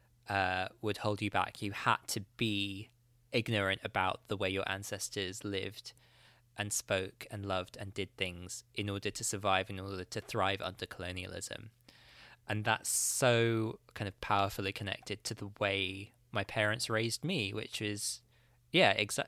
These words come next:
exactly the same thing was, uh, like, I don't speak either of the languages that my grandparents spoke. I couldn't even have a conversation with my paternal grandparents because my, yeah, because it,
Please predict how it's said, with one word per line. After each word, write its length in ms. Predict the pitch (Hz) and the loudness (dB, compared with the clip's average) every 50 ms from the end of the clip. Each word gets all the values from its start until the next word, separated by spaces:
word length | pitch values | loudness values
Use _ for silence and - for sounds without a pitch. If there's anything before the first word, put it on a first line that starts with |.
| - - | -6 -10
exactly 480 | - 113 110 - 135 123 - - - 120 | -10 -6 0 2 2 2 2 0 -2 -2
the 100 | 107 110 | -2 0
same 260 | - - 110 107 107 | 0 2 0 0 0
thing 260 | - - 156 143 117 | 0 0 0 0 0
was, 380 | 98 92 95 95 92 - - - _ - - - - - - - _ _ _ - | 0 0 0 0 0 -2 -4 -6 _ -20 -20 -20 -20 -20 -20 -20 _ _ _ 2
uh, 220 | 110 101 101 101 - | 4 4 4 4 2
like, 160 | - 101 - | 0 0 0
I 60 | 113 | 0
don't 240 | 104 - 113 120 - | 2 2 2 2 0
speak 540 | - - - 110 101 - - - - - - _ _ _ | -2 -2 -2 -2 -2 -4 -8 -12 -12 -14 -16 _ _ _
either 220 | - 123 113 113 104 | -2 0 0 2 0
of 100 | 101 - | 0 -2
the 80 | 113 | 0
languages 600 | 101 95 98 101 95 95 - - 95 101 113 120 | 0 0 0 0 -4 -6 -4 -2 -2 0 -2 -2
that 140 | - - - | -4 -6 -6
my 300 | 98 95 95 98 101 104 - | -4 -4 -4 -4 -4 -6 -4
grandparents 840 | - 107 90 95 98 - 110 101 98 98 104 - - - - - - _ - | -2 0 0 0 -2 -2 -2 -2 -2 -2 -6 -8 -8 -10 -10 -10 -10 _ -8
spoke. 640 | - - - - 92 82 101 - - - - - _ _ _ _ _ _ | -6 -4 -2 0 0 0 0 -2 -6 -10 -16 -20 _ _ _ _ _ _
I 60 | - 123 | 0 0
couldn't 260 | - 143 127 131 131 | 2 0 0 2 0
even 180 | 113 113 113 | 0 0 2
have 140 | 104 104 98 | 0 0 -2
a 40 | 117 | -2
conversation 600 | - - 110 104 104 - 104 107 110 - - 104 | -2 0 0 0 2 2 2 2 2 0 -2 -2
with 140 | 98 95 - | -2 -2 0
my 100 | 101 90 | -2 -2
paternal 400 | - - 104 - - 101 95 98 | -4 -4 -4 -2 0 0 0 0
grandparents 600 | 92 - 92 90 90 - - 92 90 98 - - | 0 0 0 0 0 -2 -2 -2 -2 -4 -6 -6
because 520 | - 104 98 - 104 95 95 - - - - _ _ _ _ _ _ _ _ _ _ _ _ _ - | -6 -6 -6 -6 -6 -4 -4 -4 -4 -6 -10 _ _ _ _ _ _ _ _ _ _ _ _ _ -10
my, 240 | 117 101 92 92 95 - _ _ | -6 -4 -4 -4 -4 -6 _ _
yeah, 320 | - 139 127 120 104 90 92 - | -4 0 2 4 4 4 2 -2
because 320 | - 107 - - 95 - | -8 -10 -10 -10 -12 -12
it, 140 | - - - | -12 -14 -14